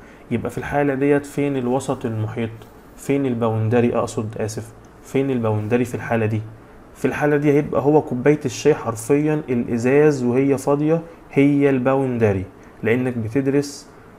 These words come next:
الشاي اللي جواها اللي هو السيستم. يبقى في الحالة ديت لو أنت بتدرس الشاي نفسه يبقى الباوندري هو حقيقي فعلًا أنت شايفه بعينيك. فده الفرق إن هو يبقى حقيقي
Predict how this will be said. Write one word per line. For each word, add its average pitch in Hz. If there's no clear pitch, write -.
الشاي 135
اللي 139
جواها 127
اللي 110
هو 127
السيستم. -
يبقى 123
في -
الحالة 135
ديت 131
لو 120
أنت 131
بتدرس 113
الشاي 131
نفسه 143
يبقى 123
الباوندري 127
هو 131
حقيقي 135
فعلًا 127
أنت 127
شايفه 131
بعينيك. 131
فده 120
الفرق 135
إن 117
هو 127
يبقى 120
حقيقي 123